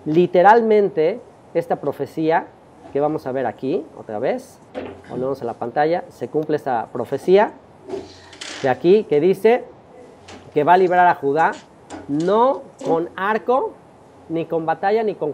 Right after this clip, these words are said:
caballos, ni con jinetes. ¿Cómo fueron librados? ¿Quién recuerda? ¿De qué manera los libró el Señor?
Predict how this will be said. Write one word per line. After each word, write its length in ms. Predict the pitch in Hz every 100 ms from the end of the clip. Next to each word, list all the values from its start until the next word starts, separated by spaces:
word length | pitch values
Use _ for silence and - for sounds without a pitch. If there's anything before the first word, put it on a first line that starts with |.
| -
caballos, 400 | 156 156 180 190
ni 100 | 160
con 220 | 143 135 131
jinetes. 420 | 135 131 - -
¿Cómo 180 | 202 233
fueron 300 | 233 220 208
librados? 720 | 160 165 202 247 294 - - - - - -
¿Quién 160 | 190
recuerda? 520 | 175 156 180 190 226 320 - - - 196
¿De 120 | -
qué 80 | 190
manera 280 | 202 190 190
los 160 | 156 131
libró 220 | 143 170
el 80 | 175
Señor? 360 | 147 160 247